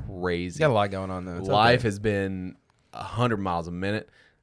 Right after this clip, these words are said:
Speaker 1: second, whatever the phrase is.
Speaker 2: It's a minute.
Speaker 1: Whatever it
Speaker 2: Hundred
Speaker 1: is.
Speaker 2: miles in a minute's pretty fast.
Speaker 1: <laughs> And it was just like the week has f-,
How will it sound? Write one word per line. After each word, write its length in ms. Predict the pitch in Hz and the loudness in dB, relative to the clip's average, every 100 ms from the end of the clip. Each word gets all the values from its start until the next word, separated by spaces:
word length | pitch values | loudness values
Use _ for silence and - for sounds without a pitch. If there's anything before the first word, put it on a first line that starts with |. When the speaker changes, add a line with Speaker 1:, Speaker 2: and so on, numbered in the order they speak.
| _ | _
Speaker 1:
second, 400 | - - 117 113 | -2 -2 -2 -6
whatever 340 | 78 90 95 98 | -6 -4 -2 -2
the 80 | 92 | -4
phrase 320 | 101 101 95 | 0 0 -2
is. 200 | 101 120 | -4 -4
Speaker 2:
It's 140 | 151 | -2
a 60 | 160 | 0
minute. 360 | 110 90 - _ | 0 -4 -8 _
Speaker 1:
Whatever 480 | 123 101 95 101 98 | -6 0 2 2 2
it 40 | |
Speaker 2:
Hundred 140 | 110 131 | 2 4
Speaker 1:
is. 40 | |
Speaker 2:
miles 180 | 123 113 | 2 0
in 80 | 107 | -2
a 60 | |
minute's 320 | 101 101 95 | -4 -6 -6
pretty 180 | - 180 98 | -6 -6 -6
fast. 220 | 64 57 - - - | -10 -6 -6 -6 -8
Speaker 1:
<laughs> 280 | - 185 - | 0 0 0
And 400 | 123 113 107 104 _ _ _ _ _ _ _ - | -2 0 -2 -6 _ _ _ _ _ _ _ 0
it 120 | 151 | 4
was 180 | 143 123 | 4 2
just 180 | 120 - | -2 -2
like 160 | 117 | -2
the 120 | 107 107 | 0 0
week 420 | 104 127 127 - | 2 2 2 0
has 220 | 110 - | -4 -4
f-, 200 | - - | -8 -16